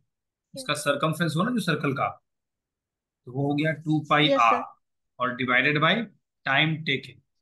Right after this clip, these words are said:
Speaker 1: ठीक है। तो इस पे कैसा question आता है, जैसे मैं question लिख रहा हूँ, ए
Speaker 2: तो displacement, circular motion में भी डिस्प्लेसमेंट होगा?
Speaker 1: और क्यों, displacement तो कहीं भी होता है, direction है ना,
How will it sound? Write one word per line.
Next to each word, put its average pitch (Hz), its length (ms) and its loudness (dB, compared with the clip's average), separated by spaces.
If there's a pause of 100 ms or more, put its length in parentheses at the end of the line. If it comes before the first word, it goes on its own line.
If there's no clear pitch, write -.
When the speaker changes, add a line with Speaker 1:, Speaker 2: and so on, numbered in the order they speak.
(180)
Speaker 1:
ठीक 185 140 -12
है। 131 100 -12
तो - 400 -18
इस 131 200 -6
पे 185 120 -2
कैसा 156 300 -2
question 165 380 -4
आता 151 180 -4
है, 156 60 0
जैसे 147 220 -4
मैं 147 140 -2
question 143 360 -10
लिख 147 200 -2
रहा 147 100 0
हूँ, 175 240 -6 (2250)
ए 123 420 -4 (440)
Speaker 2:
तो 359 80 -6 (120)
displacement, 339 920 -2
circular 302 560 2
motion 381 380 -2
में 359 180 -4
भी 359 80 -4
डिस्प्लेसमेंट 320 840 -4
होगा? 202 240 -2 (1600)
Speaker 1:
और 127 80 -12
क्यों, 156 260 -6
displacement 139 600 -6
तो 165 80 -8
कहीं 151 140 0
भी 190 140 2
होता 180 140 0
है, 175 80 4
direction 139 380 -2
है 147 80 -2
ना, 214 80 -2